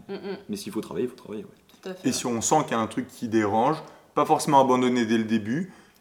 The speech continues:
Speaker 3: et, et peut-être réfléchir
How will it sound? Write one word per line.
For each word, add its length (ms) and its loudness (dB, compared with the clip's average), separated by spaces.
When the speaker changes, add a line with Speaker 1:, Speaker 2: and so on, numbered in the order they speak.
Speaker 3:
et, 240 8
et 240 2
peut-être 380 -2
réfléchir 640 2